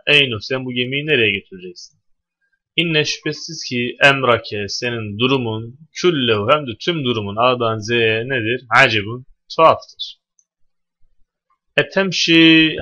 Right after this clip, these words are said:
hazihi firramli. Etemşi, sen yürüyecek misin? Hazihi, yani götürecek misin? Hazihi, bunu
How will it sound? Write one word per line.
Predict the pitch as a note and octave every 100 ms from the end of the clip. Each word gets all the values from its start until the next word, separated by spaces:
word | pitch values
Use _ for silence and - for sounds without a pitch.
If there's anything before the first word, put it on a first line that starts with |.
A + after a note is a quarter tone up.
| A#2
hazihi | C#3+ D#3+ C#3+ A#2+ A2+ A#2+ A#2+ A#2+ A#2+ A#2+
firramli. | B2+ A#2 A2+ A#2 A#2 G#2+ F#2+ - G2 G2+ G2+ F2+ _ _ _ _ _ _ _ _ _ _ _ _ -
Etemşi, | - E3+ E3 - C#3 C3
sen | - C#3
yürüyecek | C3+ C#3 D3+ F3 -
misin? | A2+ - F3+ _ _ _ _ _ _ _ _
Hazihi, | C3 C3+ C3 A#2+ G#2 A2 A2 A2 A2+ _ _ _ _ _ _ _ _
yani | -
götürecek | A2+ - B2 A#2+ C#3
misin? | C#3+ - G#2
Hazihi, | G#2+ A#2+ A2 G#2+ G2+ G#2 G2+
bunu | B2+ C#3 B2+ C#3